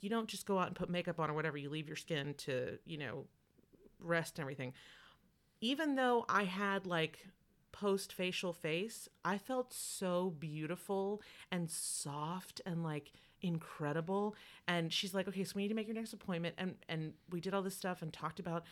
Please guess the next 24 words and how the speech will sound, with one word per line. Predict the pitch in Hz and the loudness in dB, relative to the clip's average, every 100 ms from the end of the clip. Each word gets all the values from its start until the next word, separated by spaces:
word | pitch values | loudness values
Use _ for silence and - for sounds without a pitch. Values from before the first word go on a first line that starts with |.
| - - - | -20 -16 -2
you | |
know, | 180 | 0
my | 170 | 0
skin | 160 - - 175 180 170 | 0 -4 -4 -2 0 0
and | 151 | -2
how | 151 170 | 0 2
we're | 165 | 2
gonna, | 170 170 165 160 - - | 2 2 0 -4 -20 -8
she | - 185 | -4 -2
wants | 185 170 | -2 -4
to | - | -6
ease | 180 190 | -2 0
into | 185 175 | 0 -2
things | 185 185 156 | -2 -2 -2
naturally | 156 170 - 175 | -4 -4 -4 -2
and | 170 | 0
da-da-da. | 180 175 175 | 0 2 2
And | 160 160 - - - - | 0 -4 -16 -20 -20 -6
I | 277 | -4
just | 285 | -2
thought, | - 262 240 - - - _ _ | 2 4 4 -2 -20 -20 _ _
"Man, | 262 269 240 156 143 _ _ _ _ _ - | 0 2 4 2 -2 _ _ _ _ _ -4
I'm | 220 311 247 165 - | 0 2 4 2 -2
totally | - - - - 330 262 165 | -8 -6 -10 -4 0 2 2